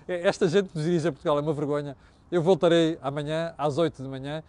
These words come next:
e provavelmente o direto será feito a partir de Évora, que eu tenho lá uma, um evento hoje, esta noite. Bom, quero agradecer às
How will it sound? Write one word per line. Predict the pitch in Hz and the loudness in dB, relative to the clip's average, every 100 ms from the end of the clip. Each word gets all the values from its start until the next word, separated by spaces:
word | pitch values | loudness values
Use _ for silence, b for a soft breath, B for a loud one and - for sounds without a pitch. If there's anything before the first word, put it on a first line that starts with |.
| b b | b b
e | |
provavelmente | 147 139 160 170 165 | -8 0 0 0 -4
o | |
direto | 143 156 170 | -2 -2 -2
será | - 156 | -2 -2
feito | - 147 | -2 -4
a | 143 | -4
partir | 147 147 | -6 -6
de | 127 | -4
Évora, | 147 143 139 | -4 -4 -6
que | 151 | -6
eu | |
tenho | 127 131 127 | -6 -8 -6
lá | 127 | -6
uma, | 127 123 117 110 113 | -6 -10 -10 -10 -10
um | 135 | -6
evento | 123 135 127 | -4 -4 -2
hoje, | 123 131 - - b b b b | -2 -2 -4 -16 b b b b
esta | 160 - | -4 -4
noite. | 117 85 _ b b | -8 -12 _ b b
Bom, | 175 208 113 - - | 6 6 6 -4 2
quero | 214 | 6
agradecer | 220 214 - 208 | 6 4 4 0
às | 185 - - | 0 -2 -12